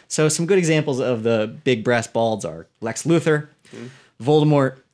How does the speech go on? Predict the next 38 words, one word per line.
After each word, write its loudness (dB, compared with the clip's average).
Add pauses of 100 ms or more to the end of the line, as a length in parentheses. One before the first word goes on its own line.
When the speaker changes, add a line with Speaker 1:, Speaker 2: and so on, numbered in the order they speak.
(300)
Speaker 1:
Bullseye 4
from, -6
I -6
guess, -4
all -12
the -6
entire -4
Marvel -6
Cinematic -4
Speaker 2:
Daredevil, -2
Speaker 1:
Universe. -10 (240)
Speaker 2:
yeah, -20 (160)
yeah. -8 (140)
Speaker 1:
Uh, -12
does -2
he -2
cross 0
over 2
at 2
all, 0
or -2
is -4
it -6
just -10
Daredevil? -4 (240)
Speaker 2:
I -18
think -16
he -18
crosses -16
over. -10
He -8
Speaker 1:
Okay. -8
Speaker 2:
fights, -6
uh, 0
Deadpool -8
a -12
whole -12
lot. -16